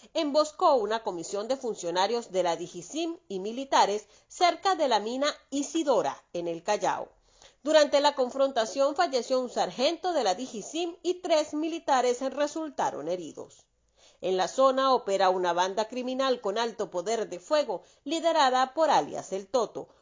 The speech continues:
uno de los diez delincuentes más buscados en esta región de Venezuela. La incursión de un grupo armado en la comunidad indígena Joboshirima, en el municipio Sifontes del estado Bolívar,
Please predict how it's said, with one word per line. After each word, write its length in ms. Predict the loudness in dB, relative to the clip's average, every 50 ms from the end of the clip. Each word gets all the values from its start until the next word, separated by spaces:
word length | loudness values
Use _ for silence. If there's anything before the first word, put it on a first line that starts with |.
| _ _
uno 280 | _ 0 2 4 4 4
de 120 | 4 4
los 200 | 2 2 -2 -4
diez 280 | -4 -2 -2 -2 -2 -2
delincuentes 720 | -2 -2 -2 -4 -2 0 0 0 0 0 -4 -8 -8 -6 -8
más 380 | -4 0 2 2 2 2 -2
buscados 640 | -8 -10 -10 -6 0 2 2 2 2 0 -2 -4 -4 -6
en 160 | -4 0 0
esta 340 | 0 0 -2 -2 0 0 2
región 520 | 2 0 -2 -4 -4 -6 -6 -6 -6 -6
de 100 | -8 -8
Venezuela. 640 | -8 -6 -6 -6 -8 -6 -8 -8 -8 -8 -12 -16 _ _ _ _ _ _ _ _ _ _ _ _ _ _ _ _ _ _ _ _ _ _ _ _ _ _ _ _ _ _
La 120 | 8 8
incursión 560 | 8 8 2 0 -2 -2 -2 -2 -2 -2 -2 -2
de 80 | -2
un 140 | -2 -2 -2
grupo 300 | -4 -4 -6 -2 2 2
armado 440 | 2 4 2 2 0 2 2 2 0
en 80 | 2
la 140 | 2 0 2
comunidad 500 | 2 0 0 0 -2 -2 0 0 0 0
indígena 600 | 0 -2 -6 -6 -8 -8 -8 -6 -6 -6 -6 -6 -6
Joboshirima, 1040 | -4 -2 -2 -2 -2 -2 -4 -6 -6 -10 -10 -10 -8 -6 -6 -4 -2 -2 -2 0
en 100 | -2 -2
el 120 | -4 -4
municipio 600 | -4 -4 -4 -6 -6 -8 -10 -14 -8 -6 -6 -6
Sifontes 800 | -6 -8 -12 -14 -10 0 4 4 4 4 2 -4 -8 -8 -8 -8
del 160 | -8 -8 -8 -8
estado 320 | -10 -8 -6 -4 -4 -2
Bolívar, 460 | 0 0 -2 0 0 0 0 -2 -2